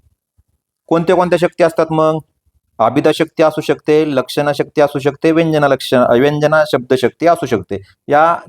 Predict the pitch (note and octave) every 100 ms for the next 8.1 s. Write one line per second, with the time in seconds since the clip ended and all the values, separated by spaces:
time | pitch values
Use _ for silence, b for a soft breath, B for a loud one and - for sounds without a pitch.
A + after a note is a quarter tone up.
0 | - C#3+ D3 D#3 D#3 D#3 C3+ A2+ A#2 B2
1 | - - G#2+ B2+ _ _ - C#3+ C#3 C3+
2 | A#2+ A2+ A2+ G2+ G#2 A2+ B2 C3 - _
3 | - A#2+ A#2+ C#3+ D#3 D#3+ C#3 B2 - C#3
4 | D3 D3+ A#2 G2 B2+ B2+ - C#3 C#3+ D3
5 | D3+ F#3 F#3 D3+ - A2+ G#2+ - B2+ C3
6 | C#3+ D3+ D3+ C#3+ C3 C3 C3+ D#3+ _ _
7 | _ - A#2+ B2 B2 C3 - D#3 D3+ D3
8 | D3